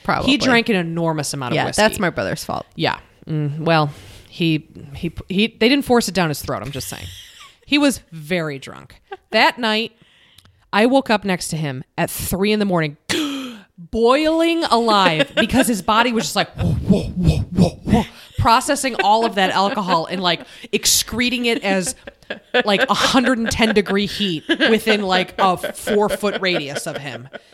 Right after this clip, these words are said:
Speaker 2: It was, he could have powered, like, the entire hotel room with that heat. It was crazy. <laughs> It's like, "That's it. We're not doing this again." Anyway,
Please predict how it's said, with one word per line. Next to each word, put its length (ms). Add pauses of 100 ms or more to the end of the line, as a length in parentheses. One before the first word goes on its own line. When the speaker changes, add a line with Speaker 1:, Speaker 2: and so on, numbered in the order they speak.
(160)
Speaker 2:
It 180
was, 500 (640)
he 180
could 160
have 100 (180)
powered, 540
like, 460
the 160
entire 500
hotel 380
room 340 (420)
with 220
that 300
heat. 420 (140)
It 80
was 260
crazy. 800 (1200)
<laughs> 200
It's 200
like, 220
"That's 320
it. 280 (2000)
We're 80
not 180
doing 200
this 160
again." 320 (340)
Anyway, 280